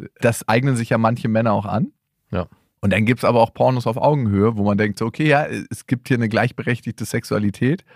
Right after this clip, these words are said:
Speaker 1: und jeder darf seine Lust leben. Ich glaube aber, dass diese Pornos viel, viel weniger konsumiert werden.
Speaker 2: Ja, denke ich auch vor allem von Männern nicht.
Speaker 1: Nee. Erstmal, dass dein Freund Pornos guckt, hat gar nicht was mit dir zu tun, sondern mit seiner eigenen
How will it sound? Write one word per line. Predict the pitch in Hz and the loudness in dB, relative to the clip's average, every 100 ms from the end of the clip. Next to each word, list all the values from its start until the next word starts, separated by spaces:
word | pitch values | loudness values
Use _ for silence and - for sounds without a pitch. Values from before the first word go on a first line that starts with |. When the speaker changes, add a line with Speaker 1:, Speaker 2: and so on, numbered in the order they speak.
| - | -14
Speaker 1:
und | - 104 | -2 2
jeder | 107 120 107 | 4 4 6
darf | 107 107 | 4 2
seine | 104 101 | 2 2
Lust | 113 - | 2 -2
leben. | 107 110 110 156 - - - - | -2 0 0 -4 -8 -20 -20 -14
Ich | 113 - | -12 -2
glaube | 113 127 120 | 2 2 2
aber, | 110 107 | 2 0
dass | 107 - - | -4 -6 -12
diese | 110 127 147 110 | -4 -2 -2 -4
Pornos | - 104 98 113 139 - - | 0 0 2 0 -4 -12 -12
viel, | - 113 | -2 -2
viel | - 104 | 0 -2
weniger | 104 104 90 95 | 0 0 -2 -2
konsumiert | 107 95 92 104 98 | -2 0 0 0 -2
werden. | 90 92 - _ _ - | -8 -8 -10 _ _ -14
Speaker 2:
Ja, | 113 | -10
denke | 101 101 | -6 -6
ich | 107 | -4
auch | 98 | -6
vor | - 87 | -4 -4
allem | 92 | -4
von | 95 | -4
Männern | 87 82 | -4 -4
nicht. | 85 - - _ 139 | -4 -8 -14 _ -4
Speaker 1:
Nee. | 101 87 - _ - - _ | 0 0 -4 _ -20 -20 _
Erstmal, | 117 131 - 147 135 - | 0 0 2 2 2 0
dass | 104 - | -4 0
dein | 104 | -2
Freund | - 107 95 | 0 0 0
Pornos | 110 127 123 | 0 0 -2
guckt, | - 113 - | -6 -6 -4
hat | 95 - | -6 -4
gar | 95 107 | -2 0
nicht | 113 110 - _ _ _ _ _ | 0 -2 -8 _ _ _ _ _
was | - - 98 - | -10 -4 -2 -2
mit | 90 | 0
dir | 120 | -2
zu | - 120 | -2 -4
tun, | 101 95 | -2 0
sondern | 92 92 | 2 2
mit | 92 | 0
seiner | 92 92 95 - | 0 0 0 0
eigenen | 101 101 92 85 85 | -2 -2 -2 -2 -6